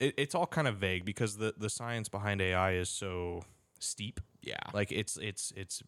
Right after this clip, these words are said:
Speaker 1: it's nothing, nothing, nothing, nothing, everything.
Speaker 2: Everything, yeah.
Speaker 1: Yeah, it's crazy. Um, eh, eh, they said that once it's fully running, it's gonna be, like,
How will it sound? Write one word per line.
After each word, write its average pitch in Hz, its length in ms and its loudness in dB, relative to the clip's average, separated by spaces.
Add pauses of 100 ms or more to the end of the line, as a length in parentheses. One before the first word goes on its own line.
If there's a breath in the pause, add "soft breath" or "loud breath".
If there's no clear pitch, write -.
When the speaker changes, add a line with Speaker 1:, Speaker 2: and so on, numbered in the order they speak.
(120)
Speaker 1:
it's - 300 -4
nothing, 117 400 2
nothing, 110 320 2
nothing, 110 300 0
nothing, 107 300 0 (200)
everything. 95 480 -2
Speaker 2:
Everything, - 240 -8
yeah. - 200 -6
Speaker 1:
Yeah, - 60 -2
it's - 160 -4
crazy. 95 460 -2 (540 loud breath)
Um, 104 480 0 (320)
eh, 87 80 -4 (100)
eh, 90 100 -4
they 107 140 0
said 143 240 -6
that 151 180 -2
once 110 380 0
it's - 340 -8
fully 98 520 2
running, 95 720 0
it's 98 200 -4
gonna 95 220 -2
be, 95 220 0
like, - 400 -10